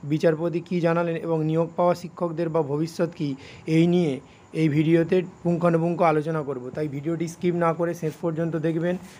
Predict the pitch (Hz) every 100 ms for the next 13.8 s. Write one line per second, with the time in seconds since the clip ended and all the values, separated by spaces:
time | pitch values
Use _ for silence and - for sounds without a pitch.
0 | - 151 151 165 165 160 160 156 156 185
1 | 165 170 170 165 175 165 170 - - 170
2 | 151 127 120 113 - - 151 165 165 170
3 | 170 160 165 175 - 170 180 165 170 165
4 | 165 170 160 165 165 175 165 165 165 151
5 | 156 151 165 160 170 160 120 - - -
6 | 151 143 165 165 151 156 156 170 165 165
7 | 165 160 165 165 156 156 160 180 170 147
8 | - 165 165 175 170 170 165 160 175 175
9 | 131 - - - 151 156 190 165 160 160
10 | 151 165 165 170 165 165 160 175 175 -
11 | - 151 165 165 175 165 170 165 - 170
12 | 165 156 139 131 127 156 156 160 165 151
13 | 151 170 160 147 156 160 160 196